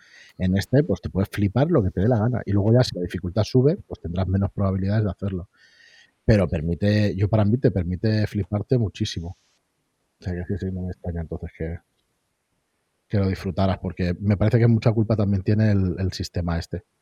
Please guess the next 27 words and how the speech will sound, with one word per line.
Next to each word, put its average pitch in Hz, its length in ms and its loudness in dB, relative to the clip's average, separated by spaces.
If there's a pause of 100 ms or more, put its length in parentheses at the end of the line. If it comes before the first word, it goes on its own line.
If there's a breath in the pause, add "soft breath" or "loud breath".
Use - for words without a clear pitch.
(360)
De 98 140 -2
decir, 92 180 -2
bueno, 92 200 2
pues 87 200 -4 (580)
con 101 200 2
lo 98 120 2
que 98 100 0
puedo, 110 320 0
con 101 140 0
lo 98 120 2
que 113 80 0
es 117 60 6
mi 123 160 8
cuerpo 147 420 6
puedo 113 180 6
hacer 139 300 2
cualquier 107 500 0
cosa 123 260 0
que 113 60 2
me 90 140 -2
permita. 85 400 -4
Y 71 40 -10
claro, 76 260 -2
ahí 76 160 -4
se 82 140 -14
te 87 100 -6
va, 85 180 -2